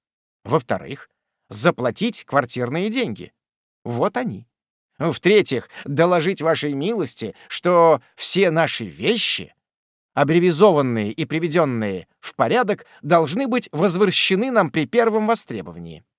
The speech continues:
В-четвертых, известить вашу честь, что квартира наша может быть отдана в наем, когда вам угодно. И все.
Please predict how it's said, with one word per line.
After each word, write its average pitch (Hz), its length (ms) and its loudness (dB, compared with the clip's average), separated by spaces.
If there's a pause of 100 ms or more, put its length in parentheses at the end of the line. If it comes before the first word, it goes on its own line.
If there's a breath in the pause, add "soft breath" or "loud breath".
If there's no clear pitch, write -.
(340)
В-четвертых, 180 760 2 (180 loud breath)
известить 175 600 0
вашу 135 300 0
честь, - 400 -2 (120)
что - 240 -2
квартира 226 640 0
наша 208 460 2 (160 loud breath)
может 208 440 2
быть 190 280 0 (140)
отдана 170 520 4
в 107 80 -2
наем, 165 460 2 (300 soft breath)
когда 226 480 4
вам 208 180 6
угодно. 117 500 -2 (360)
И 120 180 -4
все. - 480 -2